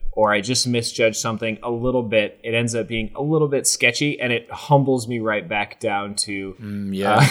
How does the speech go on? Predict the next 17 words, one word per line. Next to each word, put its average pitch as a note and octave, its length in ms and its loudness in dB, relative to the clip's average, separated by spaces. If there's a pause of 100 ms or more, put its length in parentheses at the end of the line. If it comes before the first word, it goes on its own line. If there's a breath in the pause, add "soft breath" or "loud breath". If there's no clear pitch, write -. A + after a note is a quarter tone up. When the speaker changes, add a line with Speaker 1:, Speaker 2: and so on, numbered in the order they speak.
Speaker 1:
<laughs> - 120 -20
the E3+ 100 6
ground B2 560 -2
floor. G#2 500 -2 (440 soft breath)
Um, A#2+ 300 6
but D#3+ 140 8
I D#3+ 60 8
mean, D#3 240 2 (760)
learning F3+ 380 6
to A3 80 0
fly G3 220 0
my F#3 120 -2
canopy D#3 500 0
is A#2 260 -4
now B2 480 2 (100)
one A#2 360 -2
of B2 220 -4